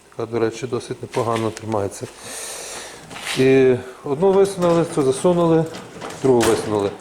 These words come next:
І ви працюєте, все класно. Так, візочок досить високий, е, ну, щоб ви поняли, ось я тако, він мені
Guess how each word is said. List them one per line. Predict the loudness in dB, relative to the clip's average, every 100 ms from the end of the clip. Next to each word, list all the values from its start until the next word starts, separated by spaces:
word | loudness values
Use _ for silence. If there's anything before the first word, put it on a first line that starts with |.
| -18 -16 -2
І | 2
ви | 4
працюєте, | 4 0 0 0 0 0 -4
все | -2
класно. | 2 2 0 -4 -10 -4 -2 0 -4 -10 -12 -14 -8 -2
Так, | 0
візочок | 2 4 4 2
досить | 2 0 -2
високий, | -2 2 2 2 0
е, | -2 -8 -16 -20 -10 -2 2 2 2 0
ну, | -2
щоб | 2
ви | 4 2
поняли, | 0 0 0 -2 -2 -8 -16 -10 -8 -8 -12 -10
ось | -2 -2 0
я | -2
тако, | -2 -2 2 2 2 -6 -12 -4
він | 0 2
мені | 0 0 0